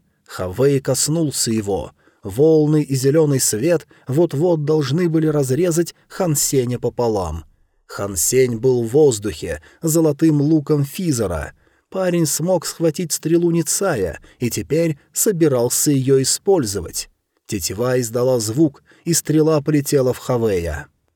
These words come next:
Мужчина выглядел напуганным, но он всё равно попытался заблокировать стрелу, летящую к нему. За последние несколько дней он много боролся с Хан Сенем, и он знал,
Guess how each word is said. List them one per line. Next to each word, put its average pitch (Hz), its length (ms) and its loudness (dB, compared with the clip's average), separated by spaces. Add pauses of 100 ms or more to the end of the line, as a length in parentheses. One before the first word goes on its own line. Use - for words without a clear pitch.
(240)
Мужчина 180 720 0
выглядел 170 640 4
напуганным, 143 760 0 (120)
но 190 220 0
он 170 60 2
всё 170 200 2
равно 170 340 2
попытался 170 640 2
заблокировать 156 720 2
стрелу, 165 560 2 (120)
летящую 131 720 0
к - 80 -10
нему. 110 420 -4 (360)
За 127 200 0
последние 120 680 0
несколько 120 560 -2
дней 135 420 0 (160)
он 165 180 4
много 143 440 4
боролся 143 500 2
с - 100 -2
Хан 147 240 -2
Сенем, 101 580 -2 (200)
и 151 60 2
он 143 180 4
знал, 127 420 -2